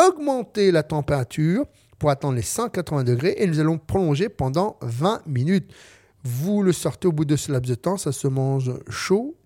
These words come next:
tiède ou froid. C'est pas facile, elle est pas belle la ville. La vie, pardon, et la ville aussi, elle est belle, hein, c'est à cette heure. Euh, on vous a choisi un Ruiz, c'est un blanc, un François Charpentier de deux mille neuf, bouteille entre cinq et huit euros.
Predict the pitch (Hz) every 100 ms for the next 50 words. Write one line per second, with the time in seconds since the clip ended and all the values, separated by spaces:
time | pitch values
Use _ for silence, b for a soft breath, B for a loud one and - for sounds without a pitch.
0 | _ - 269 302 - _ 277 247 - 139
1 | - b b - - 147 202 214 202 -
2 | 233 180 180 185 202 202 190 202 233 262
3 | B B B B 151 156 277 269 117 143
4 | - - 277 156 139 127 185 156 143 214
5 | 147 160 165 156 151 151 139 - 143 135
6 | 120 B B B B 180 185 196 214 220
7 | 220 220 202 208 185 175 202 196 202 185
8 | 170 156 196 208 196 156 175 160 175 -
9 | 156 175 165 175 147 143 151 151 147 160
10 | 202 214 151 135 147 175 165 - 135 -
11 | 262 294 165 214 277 190 170 180